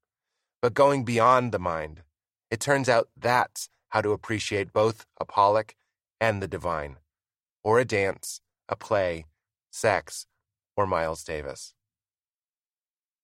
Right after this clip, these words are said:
So I gave mantra a try. Valerie and I had been living together for a year by then, and had recently discovered a beautiful botanical garden near our home.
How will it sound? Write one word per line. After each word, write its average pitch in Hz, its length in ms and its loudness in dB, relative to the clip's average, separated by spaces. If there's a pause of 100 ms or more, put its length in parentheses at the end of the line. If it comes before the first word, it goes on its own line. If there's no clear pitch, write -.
(460)
So 139 160 6
I 135 100 6
gave 139 280 4
mantra 113 400 4
a 107 120 0
try. 80 420 -2 (720)
Valerie 156 360 4
and 143 80 2
I 127 120 4
had 123 140 0
been 113 160 0
living 110 200 2
together 104 380 0
for 101 160 -4
a 95 80 0
year 92 240 -2
by 82 200 -2
then, 76 280 -8 (260)
and 101 140 -4
had 107 120 -2
recently 123 380 -4
discovered 98 500 -2
a 92 40 -10
beautiful 107 420 -4
botanical 98 540 -6
garden 85 320 -2
near 82 200 -4
our 82 120 -2
home. 80 380 -8